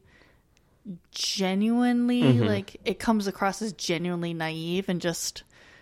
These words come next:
Speaker 1: enthusiastic and just wants to do a good job
Speaker 2: Right, I just
Speaker 1: and
Speaker 2: wanna
Speaker 1: be
Speaker 2: be
Speaker 1: a
Speaker 2: a
Speaker 1: good
Speaker 2: good police
Speaker 1: partner.
Speaker 2: officer for this town. <laughs>
Speaker 1: Yeah, she's so sweet. Um, I feel like oftentimes roles like that,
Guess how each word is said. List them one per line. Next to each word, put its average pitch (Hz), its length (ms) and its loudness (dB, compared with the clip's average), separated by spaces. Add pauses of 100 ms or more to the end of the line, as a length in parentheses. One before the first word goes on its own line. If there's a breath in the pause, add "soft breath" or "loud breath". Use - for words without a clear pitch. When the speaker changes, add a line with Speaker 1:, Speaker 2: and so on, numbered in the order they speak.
(580 soft breath)
Speaker 1:
enthusiastic 196 880 0
and 175 140 0
just - 160 -4
wants 185 200 -2
to 190 60 -8
do 180 140 2
a - 20 -2
good - 240 -10
job - 140 8
Speaker 2:
Right, 427 180 10
I 262 140 6
just 277 100 4
Speaker 1:
and - 20 -
Speaker 2:
wanna 214 140 10
Speaker 1:
be - 0 -
Speaker 2:
be 175 40 10
Speaker 1:
a - 20 12
Speaker 2:
a 156 40 10
Speaker 1:
good 190 100 6
Speaker 2:
good 208 100 12
police 220 180 6
Speaker 1:
partner. 262 160 6
Speaker 2:
officer 240 220 0
for - 100 -2
this 208 140 6
town. 185 260 6
<laughs> 302 220 6
Speaker 1:
Yeah, 247 480 6
she's 240 420 -2
so 302 240 2
sweet. - 760 -4 (120)
Um, 185 360 -2
I 196 120 0
feel 220 220 -2
like 208 220 -2 (280 loud breath)
oftentimes 175 1000 -6
roles 175 300 -4
like 170 200 -8
that, 175 480 -6